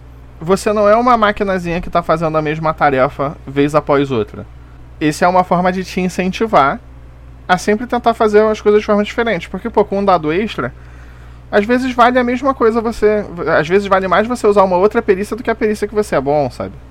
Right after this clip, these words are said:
Se, se a dif-, se a diferença dela for um ponto só, vai ficar elas por elas. É, é, é uma forma de incentivo mecânico pro jogador, né?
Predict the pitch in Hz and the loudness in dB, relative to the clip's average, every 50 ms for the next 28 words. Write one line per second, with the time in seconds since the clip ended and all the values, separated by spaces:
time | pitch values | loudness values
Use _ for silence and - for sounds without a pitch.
0 | - - - - - - - - - - - - - 131 135 - 151 143 143 - | -20 -16 -16 -16 -14 -16 -16 -16 -16 -16 -8 -4 -2 -2 0 0 0 -2 -2 -2
1 | - 160 147 147 - - 156 160 - - 190 165 160 175 208 - 220 185 170 160 | -4 -6 -6 -4 -2 -2 -2 -2 -2 -2 0 0 0 0 0 -2 -2 0 2 2
2 | 156 165 - - 151 147 151 160 156 - 147 143 143 - 139 - - 190 190 196 | 2 2 0 -2 -2 -2 -2 -2 0 0 0 0 0 -4 -8 -6 0 4 4 4
3 | 156 143 - - - - - - - - - - - - - - - 135 143 156 | 4 2 -2 -10 -20 -20 -20 -20 -20 -20 -20 -20 -20 -20 -20 -18 -6 2 2 2
4 | 165 - 202 - - 190 190 208 208 208 214 220 - - - 233 240 233 214 175 | 2 2 -2 0 2 4 6 6 6 6 4 2 0 -2 -2 0 4 4 4 4
5 | 117 104 107 - - - - - - - - 151 147 117 165 165 156 - 139 147 | 4 0 -4 -6 -12 -16 -16 -14 -12 -2 0 2 2 2 2 0 0 0 0 -2
6 | 170 185 170 302 294 - 240 233 240 247 214 233 233 226 - 233 220 208 - - | -2 2 2 0 2 4 4 4 4 4 0 0 -2 -2 -2 -2 -2 -2 -2 -2
7 | 226 220 214 208 208 208 202 - 190 165 147 143 143 147 143 131 139 143 143 143 | -2 0 0 2 2 0 0 0 0 0 0 0 -2 -2 -4 -2 -2 -2 -2 0
8 | 135 139 131 127 127 127 139 - - - 123 131 135 139 147 | 0 0 0 0 -2 -2 -4 -6 -12 -10 -6 -4 -4 -4 -4